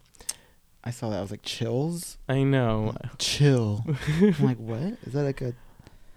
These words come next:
Speaker 2: On Friday, the district, uh, judge, Judge, uh, Thomas Parker, uh, handed down a fourteen-day temporary restraining order only hours before,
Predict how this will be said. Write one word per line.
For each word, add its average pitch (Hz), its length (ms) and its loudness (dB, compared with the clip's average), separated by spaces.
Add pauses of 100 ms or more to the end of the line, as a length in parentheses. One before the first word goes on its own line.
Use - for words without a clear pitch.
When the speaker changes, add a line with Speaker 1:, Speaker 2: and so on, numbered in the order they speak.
Speaker 2:
On 123 140 8
Friday, 123 480 8
the 127 100 6
district, 123 580 4
uh, 113 120 4
judge, 117 340 4 (300)
Judge, 117 640 10
uh, 113 300 4 (100)
Thomas 117 600 4
Parker, 135 760 4 (840)
uh, 117 220 4
handed 135 500 4
down 113 320 4
a 113 80 2
fourteen-day 123 640 4
temporary 113 440 2
restraining 143 460 4
order 139 480 4 (540)
only 107 260 2
hours 117 300 4
before, 110 480 4